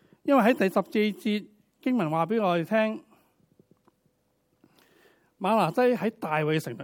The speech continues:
馬拿西返返去耶路撒冷啦。大衛城即係耶路撒冷，馬-，馬拿西返返去耶路撒冷嘅地方啊，而且從谷中嘅基訓西邊直到魚門口建咗一道嘅城牆，圍繞着俄菲勒，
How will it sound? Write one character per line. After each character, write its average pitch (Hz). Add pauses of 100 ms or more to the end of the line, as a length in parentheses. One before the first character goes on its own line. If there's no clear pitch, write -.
(260)
馬 160
拿 143
西 175
返 190
返 175
去 151
耶 120
路 123
撒 147
冷 127
啦。 127
大 143
衛 147
城 127
即 196
係 175
耶 123
路 123
撒 131
冷， 131 (420)
馬-， 156 (520)
馬 196
拿 160
西 247
返 247
返 247
去 185 (160)
耶 -
路 147
撒 175
冷 202
嘅 185
地 160
方 185
啊， 135 (300)
而 165
且 226
從 160
谷 254 (100)
中 247
嘅 214
基 233
訓 185
西 226 (140)
邊 151
直 156
到 185
魚 135
門 135
口 147 (440)
建 185
咗 156
一 214 (100)
道 135
嘅 135
城 110
牆， 107 (420)
圍 147
繞 170
着 165
俄 131
菲 208
勒， 165